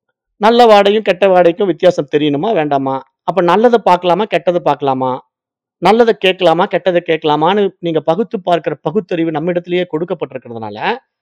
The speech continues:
இதை நம்ம புரிஞ்சுக்கிட்டு வாழ்றதுல தான் நம்முடைய ஞானமே இருக்கு அப்படிங்கறத ஞான இந்திரியங்களுடைய அடிப்படையில பஞ்சபூதங்களுடைய சேர்க்கையில உண்டாகி இருக்கிற ஐந்து இந்திரியங்களை இங்க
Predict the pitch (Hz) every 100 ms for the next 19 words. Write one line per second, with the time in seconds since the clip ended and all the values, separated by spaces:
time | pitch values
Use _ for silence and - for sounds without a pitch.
0 | _ _ _ _ _ - 285 294 262 233
1 | - _ 269 330 339 330 330 285 214 214
2 | 208 202 302 269 214 196 170 170 233 247
3 | 247 190 180 190 165 165 196 196 190 190
4 | 262 180 214 247 190 214 220 220 196 190
5 | 175 170 165 180 180 160 160 269 349 _
6 | _ _ 185 240 262 233 233 220 208 190
7 | 175 - 208 214 214 190 170 175 170 160
8 | 156 175 147 175 175 165 190 190 160 151
9 | 165 151 156 131 123